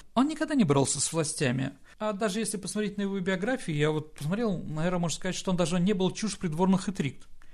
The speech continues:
политической конъюнктурности и лести, да, все эти вот оды, которые он писал, да, русским императрицам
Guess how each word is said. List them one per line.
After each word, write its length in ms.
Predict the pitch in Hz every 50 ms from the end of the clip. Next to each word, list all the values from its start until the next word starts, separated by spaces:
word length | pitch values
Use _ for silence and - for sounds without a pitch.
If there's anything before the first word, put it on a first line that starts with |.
| - - - - - - - -
политической 480 | 170 170 165 214 233 180 - - 190 -
конъюнктурности 800 | - - 170 165 170 170 - - 208 196 190 175 143 - - -
и 80 | 165 156
лести, 420 | 147 135 120 - - - - - - - - - -
да, 240 | 135 139 180 -
все 220 | - - - 170 160
эти 180 | 147 - 170
вот 320 | 156 147 151 143 147 - - - - - - - - - - - - - - -
оды, 300 | - 202 208 202 202 190
которые 380 | 196 180 160 - 175 165 165 160
он 100 | 156 143
писал, 640 | - 160 143 - - 156 147 151 147 143 135 135
да, 720 | 127 123 131 131 139 139 139 135 139 135 67 - - - - -
русским 400 | - 156 147 160 147 - - 139
императрицам 680 | 127 - 151 139 135 131 - 139 139 135 - - 131 123